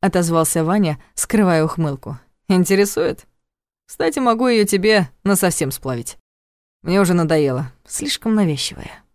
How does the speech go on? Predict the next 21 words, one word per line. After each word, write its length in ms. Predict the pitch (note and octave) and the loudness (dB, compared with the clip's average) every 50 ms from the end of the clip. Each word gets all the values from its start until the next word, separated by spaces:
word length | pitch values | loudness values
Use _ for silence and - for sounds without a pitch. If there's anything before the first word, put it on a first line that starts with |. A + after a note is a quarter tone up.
| _ _ _ _ _ _ _ _ _ _ | _ _ _ _ _ _ _ _ _ _
Молода, 540 | - D3 D3 - - - C4 D#4 F4 E4 B3+ | -10 -6 -4 -2 -2 -2 -2 0 0 0 2
умна, 340 | G3 F#3 F#3+ G#3+ B3+ C4 A3+ | 2 2 2 0 2 0 0
хороша 380 | - - E3 E3 E3 - G3 F#3+ | 0 0 -2 -2 -2 -2 -2 -2
собой. 540 | - D#3+ D3 E3 - - - - D#3 - - _ _ _ _ _ _ _ _ _ _ _ | -2 -2 -4 -4 -4 -6 -6 -6 -8 -10 -12 _ _ _ _ _ _ _ _ _ _ _
Правда, 540 | - G3+ G3 F3 E3+ F3 E3+ E3 D#3+ D#3 C3+ - _ _ _ | 0 2 2 2 4 2 2 2 2 0 -2 -8 _ _ _
придётся 480 | F#3 G3 G#3 G3 G3+ G3 - - F3+ | 0 2 4 4 4 2 2 0 0
водить 340 | E3+ E3+ E3+ E3 E3 D#3 - | 0 2 2 2 0 0 2
её 100 | E3 D#3 | 0 0
по 120 | D#3 - | 2 0
ресторанам 580 | D#3+ E3 D#3+ - - D#3+ E3 - - A3 F#3 F3+ | 0 0 -2 -2 -2 -4 -2 -2 -2 0 0 0
как 200 | - E3+ E3 - | 0 -2 -2 0
минимум 420 | F#3+ G3 G3 F#3 F3 F3 E3+ E3+ | 0 2 2 2 2 2 2 2
раз 200 | E3 E3 D#3 - | 2 0 0 0
в 40 | - | -2
неделю". 500 | E3+ E3 D#3+ D3 C3+ A#2+ - A#2 C#3+ B2+ - _ _ _ _ _ _ _ _ _ _ _ _ _ _ _ | 0 0 0 0 -2 -2 -4 -6 -8 -8 -12 _ _ _ _ _ _ _ _ _ _ _ _ _ _ _
"Нет, 300 | - - - - _ - - - - - - - _ _ _ _ _ | -6 -6 -6 -8 _ -10 -8 -8 -10 -14 -20 -20 _ _ _ _ _
твоя 500 | _ - F3 D#3+ E3 D#3 D3+ D3 G3 A3+ | _ -4 0 0 0 0 0 0 -2 -2
девушка 720 | G#3+ - E3 - - C#3 - - - - - - - E3+ D3 D#3 | -2 -2 -4 -4 -4 -6 -8 -8 -10 -12 -18 -20 -18 -18 -16 -10
меня 320 | - - D#3+ F3 G3+ A3 | -6 -2 0 2 2 4
мало 300 | G#3 E3+ D3 D3 - D3 | 4 2 0 -2 -6 -8
интересует. 880 | - - C#3+ - D3+ C#3+ - - - - - - - - - - - | -10 -10 -8 -8 -8 -6 -6 -8 -8 -8 -10 -12 -14 -16 -18 -20 -20